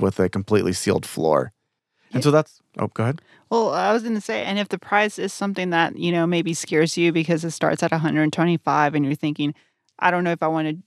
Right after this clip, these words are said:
Speaker 2: take this level of commitment for something that I might end up not liking," I think right now during the summer of covid, it's a great time to try it because it doesn't feel really safe to go out there to, um, businesses to be renting tubes that you're not sure are sanitized appropriately or anything.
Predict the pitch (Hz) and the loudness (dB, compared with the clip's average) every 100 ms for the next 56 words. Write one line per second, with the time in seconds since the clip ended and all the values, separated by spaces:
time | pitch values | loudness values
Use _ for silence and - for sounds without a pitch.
0 | - 202 165 165 - 156 156 156 151 - | -10 -8 -6 -6 -2 -2 2 0 0 -4
1 | - 156 - 156 151 - 156 151 165 156 | -4 -4 -2 -2 -2 -2 -2 0 -2 -2
2 | 160 139 156 156 160 160 151 156 165 160 | -2 -2 -2 0 0 0 -2 0 -2 0
3 | 156 - 143 147 - 185 190 _ _ _ | 0 0 -2 -2 -2 -4 -4 _ _ _
4 | _ _ 50 - - 190 233 208 214 185 | _ _ -16 -6 -2 0 0 2 2 2
5 | 196 190 190 185 180 180 185 185 180 170 | 0 2 0 0 0 0 2 2 2 0
6 | 165 - 170 175 185 - - 170 165 180 | -2 -2 -2 0 -2 -2 -4 -2 0 0
7 | - 170 170 170 170 - 165 170 - - | -2 0 0 -2 -6 0 2 2 -2 -6
8 | - 156 170 156 156 - _ _ _ _ | -6 -4 0 0 -2 -8 _ _ _ _
9 | - 170 175 185 175 180 170 170 160 - | -8 0 0 0 -2 0 0 0 0 -2
10 | 165 165 - 160 160 156 - 170 165 160 | -4 -4 -6 -2 0 0 0 0 0 0
11 | - 160 156 151 - 151 147 151 160 160 | -2 -2 0 0 0 0 0 2 0 0
12 | 156 165 - 170 147 147 156 156 160 - | -4 -4 -6 -2 0 2 2 2 0 0
13 | 165 156 147 147 98 170 160 151 - 165 | 0 0 0 -4 -2 -2 0 0 -2 0
14 | 156 151 160 156 147 170 156 - 170 151 | 0 0 -2 -4 -4 -6 -6 -6 -4 -2
15 | 151 - 151 143 139 165 170 180 165 160 | -4 -4 -2 -2 -2 -2 -4 -8 -10 -10